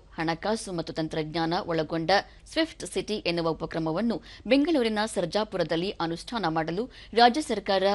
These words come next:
ಮುಂದಾಗಿದೆ ಎಂದು ಬೃಹತ್ ಕೈಗಾರಿಕಾ ಸಚಿವ ಎಂ ಬಿ ಪಾಟೀಲ್ ಹೇಳಿದ್ದಾರೆ. ಈ ಯೋಜನೆಗಾಗಿ ಸರ್ಜಾಪುರ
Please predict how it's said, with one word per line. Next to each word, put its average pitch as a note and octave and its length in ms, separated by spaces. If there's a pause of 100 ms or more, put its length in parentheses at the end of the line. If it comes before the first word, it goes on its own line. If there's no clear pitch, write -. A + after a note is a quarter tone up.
ಮುಂದಾಗಿದೆ F3 580
ಎಂದು G#3+ 240 (320)
ಬೃಹತ್ C#4+ 320
ಕೈಗಾರಿಕಾ F#3+ 440
ಸಚಿವ F3 480
ಎಂ E3+ 140
ಬಿ E3 100
ಪಾಟೀಲ್ A#3+ 440
ಹೇಳಿದ್ದಾರೆ. E3 440 (640)
ಈ C#4 120 (100)
ಯೋಜನೆಗಾಗಿ A#3+ 800
ಸರ್ಜಾಪುರ G3 600